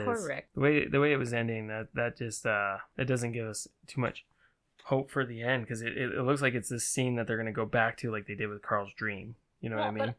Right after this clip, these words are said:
Speaker 3: but I wonder what his relationship with Judith is gonna be like now, 'cause it's like, I don't know. He's kind of said not, he's kind of shown that he doesn't, like, love her as much as he loved Carl.
Speaker 2: Jackie.
Speaker 3: Well, I'm not, I'm not saying that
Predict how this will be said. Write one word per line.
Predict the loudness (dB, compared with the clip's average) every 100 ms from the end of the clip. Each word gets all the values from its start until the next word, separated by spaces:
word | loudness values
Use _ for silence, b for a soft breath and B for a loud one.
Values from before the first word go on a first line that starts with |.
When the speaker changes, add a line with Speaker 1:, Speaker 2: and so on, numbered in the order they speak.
| -2
Speaker 3:
but |
I | 0
wonder | 0 -6 -4
what | -6
his | -6 -10 -12
relationship | -8 -8 -8 -10 -12 -8
with | -10 -8
Judith | -8 -6 -8
is | -12
gonna | -14 -14
be | -12 -10
like | -10 -10 -12
now, | -10 -10 -12
'cause | -16 -14
it's | -10
like, | -8 -8 -12 -20 _ _ -12 -6
I | -4
don't | -4 -4
know. | 0 0
He's | -2 -8
kind | -8 -8 -6
of | -6
said | -2 -2 -2 -6 -14
not, | -6 -6 -6 -12 _ _ _
he's | -14 -12
kind | -4 -2 -2
of | -4
shown | 2 4 4 2
that | -8
he | -12
doesn't, | -12 -12 -10 -14 -16 -20 -16
like, | -14 -14 -12
love | -8 -8
her | -4 -6
as | -6 -8
much | -8 -8 -10 -16 b b _
as | -12
he | -10 -10
loved | -6 -2 -2 -4 _ _ -20 -12
Carl. | 4 6 6
Speaker 2:
Jackie. | 2 -2 -4 6
Speaker 3:
Well, | 8 8
I'm | 6 4
not, | -2 -2 -6 _
I'm | -6 0
not | -2
saying | 0 -4 -4
that | -10